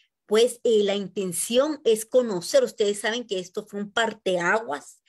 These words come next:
eh, para la humanidad, eh, lo que fue vivir la, la situación de pandemia, y si sabíamos que las nuevas tecnologías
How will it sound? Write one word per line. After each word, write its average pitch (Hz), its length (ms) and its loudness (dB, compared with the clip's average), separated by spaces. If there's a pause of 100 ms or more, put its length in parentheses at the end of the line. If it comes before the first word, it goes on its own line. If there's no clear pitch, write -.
(360)
eh, 175 200 -6
para 208 200 0
la 190 120 4
humanidad, 185 720 -2 (480)
eh, 196 140 -4
lo 196 140 -2
que 196 140 -10
fue 202 220 -2
vivir 220 460 -4
la, 190 460 -2
la 175 260 -8
situación 190 520 -6
de 214 100 2
pandemia, 247 640 0 (500)
y 370 200 0
si 349 220 -2
sabíamos 339 680 0
que 226 120 -4
las 185 200 -2
nuevas 226 300 -2
tecnologías 196 1000 -4